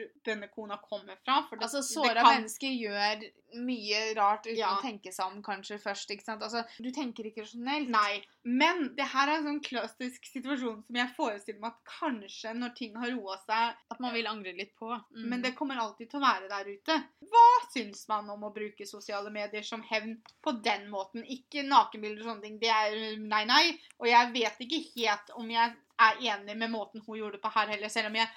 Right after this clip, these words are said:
Speaker 1: kan skjønne hvor hun kommer fra, for det må være forferdelig.
Speaker 2: Altså, nå er det vel kanskje bare meg, men jeg er litt sånn,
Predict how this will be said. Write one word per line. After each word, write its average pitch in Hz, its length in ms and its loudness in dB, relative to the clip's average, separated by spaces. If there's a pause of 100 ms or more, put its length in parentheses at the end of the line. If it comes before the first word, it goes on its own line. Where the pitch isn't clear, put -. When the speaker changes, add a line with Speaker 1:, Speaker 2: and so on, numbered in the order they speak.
(100)
Speaker 1:
kan 247 160 0
skjønne 220 400 -2
hvor 214 160 -4
hun 220 80 -10
kommer 202 260 -8
fra, 208 220 -4
for 220 100 -10
det 220 140 -4
må 214 80 -6
være 208 260 0
forferdelig. 214 600 0 (160)
Speaker 2:
Altså, 247 260 -2
nå 262 80 2
er 226 160 8
det 226 80 2
vel 254 140 2
kanskje 247 260 -2
bare 233 180 4
meg, 220 220 0
men 240 140 -4 (200)
jeg 247 300 4
er 226 160 6
litt 254 240 -4
sånn, 226 320 -2